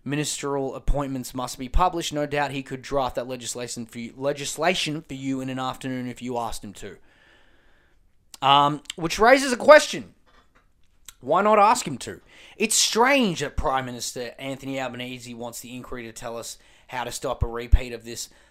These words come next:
lamentable episode, as he explained this week when he's already been told exactly how. And since no one in the opposition thinks Morrison's actions were acceptable, there seems,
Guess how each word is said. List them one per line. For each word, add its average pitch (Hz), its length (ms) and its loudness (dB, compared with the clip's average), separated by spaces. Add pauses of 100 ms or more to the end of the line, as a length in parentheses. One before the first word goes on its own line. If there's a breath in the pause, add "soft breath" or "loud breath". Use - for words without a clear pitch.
(140)
lamentable 123 560 -10
episode, 113 480 -6
as 120 140 -8
he 120 100 -10
explained 120 400 -8
this 113 160 -8
week 139 240 -8
when 127 120 -8
he's 117 140 -12
already 120 240 -8
been 117 200 -10
told 117 240 -8
exactly 113 420 -10
how. 139 280 -2
And 120 120 -10
since 156 320 -4 (500 loud breath)
no 175 280 2
one 208 200 4
in 175 180 -4
the 165 100 0
opposition 147 500 -4
thinks 131 240 -10
Morrison's 135 540 -6
actions 131 480 -8
were 120 180 -12
acceptable, 131 720 -4
there 139 140 -12
seems, 185 560 -8